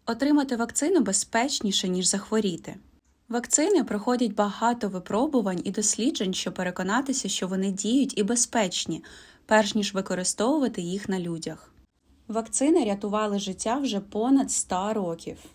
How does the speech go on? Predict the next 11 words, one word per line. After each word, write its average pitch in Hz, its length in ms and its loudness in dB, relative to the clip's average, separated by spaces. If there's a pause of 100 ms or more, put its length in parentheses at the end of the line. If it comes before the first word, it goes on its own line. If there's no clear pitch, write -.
(1500)
Вакцини 285 520 2
допомагають 214 720 0
організму 196 560 2
навчитися 247 600 -2
боротися 196 540 -2
з - 80 -4
хворобами, 196 600 -2
навчаючи 220 680 -2
його 196 200 0
виробляти 190 600 -4
антитіла. 185 720 -4